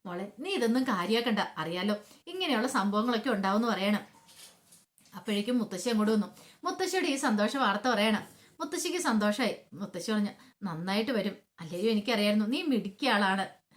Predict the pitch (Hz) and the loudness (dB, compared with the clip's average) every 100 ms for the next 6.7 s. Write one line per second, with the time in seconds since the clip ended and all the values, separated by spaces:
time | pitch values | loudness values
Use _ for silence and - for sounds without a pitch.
0 | _ - - - 185 190 175 - - - | _ -20 -14 -2 0 0 -2 -8 -12 -6
1 | 165 185 214 208 196 226 202 220 202 180 | -4 0 0 0 0 0 2 2 0 -2
2 | 185 202 190 220 226 254 226 226 240 226 | -4 -6 -2 0 2 2 2 2 2 2
3 | 233 220 - - 214 220 233 240 277 208 | 0 -2 -12 -4 0 2 0 -2 -2 -4
4 | - _ _ _ _ _ - 226 220 208 | -8 _ _ _ _ _ -10 -6 -6 -8
5 | - _ _ 220 220 214 233 247 233 214 | -14 _ _ -6 -2 -2 -2 0 2 2
6 | 220 247 208 208 226 196 | 2 2 2 2 2 0